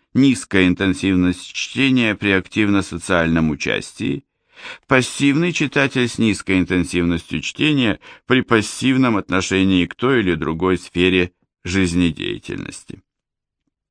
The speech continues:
Жуффа. О выработке типологического подхода к исследованию чтения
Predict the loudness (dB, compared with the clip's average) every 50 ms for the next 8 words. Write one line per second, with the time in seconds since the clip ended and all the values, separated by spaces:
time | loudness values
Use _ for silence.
0 | _ _ _ _ _ _ _ _ _ _ _ _ _ _ _ _ -4 -2 -2 0
1 | 2 2 2 2 2 0 -4 -14 -14 -8 -6 -6 -6 -6 -8 _ _ _ _ _
2 | _ _ _ _ _ _ _ _ -20 -20 -20 -18 -6 0 2 2 4 4 2 2
3 | 0 0 0 -2 -4 -4 -6 -2 0 0 0 0 -2 -2 0 0 0 0 2 0
4 | 0 0 -2 -2 0 -2 -4 -4 -2 -2 0 0 0 0 0 -2 -2 -2 -4 -2
5 | 0 0 0 0 0 0 -4 _ _ _ _ -14 -12 -12 -12 -8 -2 -2 -2 -2
6 | -2 -6 -4 0 0 2 2 2 0 2 2 4 4 4 4 2 2 0 -4 -10
7 | -6 -2 0 2 4 4 4 2 2 0 -2 -6 -8